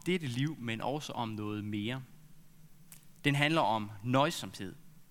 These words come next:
At vi ikke skal stræbe efter at samle mere rigdom, end vi har brug for. Den handler om, at vi i stedet for at stræbe efter rigdom og materielle goder,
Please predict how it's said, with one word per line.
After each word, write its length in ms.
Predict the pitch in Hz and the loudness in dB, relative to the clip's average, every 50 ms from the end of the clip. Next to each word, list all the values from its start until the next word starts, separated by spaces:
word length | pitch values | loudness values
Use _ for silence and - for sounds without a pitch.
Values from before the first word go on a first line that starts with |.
| - - - | -20 -4 -2
At 140 | - 131 131 | -2 2 4
vi 60 | 160 | 4
ikke 140 | 175 165 147 | 4 4 2
skal 180 | - - - | 0 0 0
stræbe 460 | - - 131 127 139 165 170 - - | -4 -2 -2 0 0 0 2 0 0
efter 320 | - 151 160 - - - - | 0 0 -2 -2 -4 -4 -4
at 80 | - | -4
samle 340 | - - - 113 120 120 120 | 0 2 2 2 2 0 -2
mere 300 | 123 131 156 165 139 107 | -2 0 0 0 0 0
rigdom, 440 | 104 120 131 147 165 - 120 104 - - | 0 -2 -2 -2 0 -2 -4 -6 -6 -6
end 200 | 104 110 101 98 | -6 -6 -4 -6
vi 80 | 104 | -6
har 240 | 92 95 90 87 - - | -4 -4 -6 -6 -8 -8
brug 180 | - - 95 - | -4 -4 -4 -4
for. 240 | - - - - 135 - - - - - - - - - - - - - - - - - - - - - - - | -6 -12 -12 -14 -14 -16 -18 -20 -20 -20 -18 -20 -20 -20 -20 -20 -20 -20 -20 -20 -20 -20 -18 -18 -16 -16 -4 4
Den 120 | - 151 151 | 4 6 6
handler 260 | 165 180 190 202 196 | 6 4 4 6 4
om, 240 | 143 143 175 175 - | 6 6 6 4 2
at 160 | 92 127 110 | 0 -2 0
vi 60 | 127 | 0
i 40 | 131 | 2
stedet 320 | 123 - - 185 170 143 | 2 2 4 4 2 2
for 220 | - - 147 139 - | 0 -2 -4 -4 -2
at 260 | - 104 107 113 - - | 0 0 0 -2 -2 -8
stræbe 460 | - - - - 131 139 156 160 - | -6 -6 -6 -2 2 2 2 2 0
efter 320 | - - - - 127 117 - | -4 -6 -4 -6 -6 0 2
rigdom 380 | 139 156 190 - 131 113 104 | 2 2 2 0 -2 -4 -4
og 100 | - - | -4 -2
materielle 540 | 117 113 117 - - 127 117 127 156 156 139 | -2 -2 -2 -2 -2 0 0 0 0 0 -2
goder, 420 | 107 - 131 131 147 165 156 135 | -2 -2 -2 -2 -2 -2 -4 -6